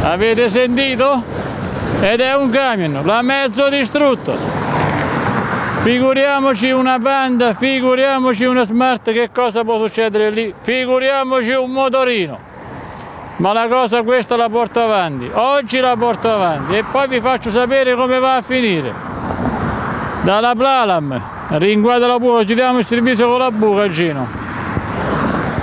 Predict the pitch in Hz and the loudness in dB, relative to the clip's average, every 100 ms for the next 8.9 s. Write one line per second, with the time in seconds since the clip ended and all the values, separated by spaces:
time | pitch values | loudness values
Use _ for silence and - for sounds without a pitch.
0 | - - - 170 220 247 254 254 269 240 | -8 -8 0 2 2 2 0 2 2 2
1 | 196 156 131 - - - - - - - | 0 -2 -6 -8 -14 -16 -14 -14 -6 -2
2 | 170 208 240 233 - 247 254 269 - 254 | 0 2 2 0 0 0 0 -2 0 0
3 | 262 262 269 269 214 175 131 - - - | 0 2 0 0 -2 -4 -4 -6 -18 -20
4 | - - - - - - - - - 165 | -20 -18 -18 -18 -18 -18 -18 -18 -8 -4
5 | 190 208 220 220 220 202 226 220 220 - | -2 0 0 2 0 0 -2 -2 -2 -2
6 | 220 220 202 208 180 185 190 165 165 147 | 0 0 -2 -2 -2 -2 -4 -2 -2 -4
7 | 143 151 208 233 240 - 233 208 254 262 | -6 -2 0 0 -2 -2 -2 0 -2 -2
8 | - 233 214 208 233 269 254 254 269 | -2 0 0 2 2 0 -2 -2 -2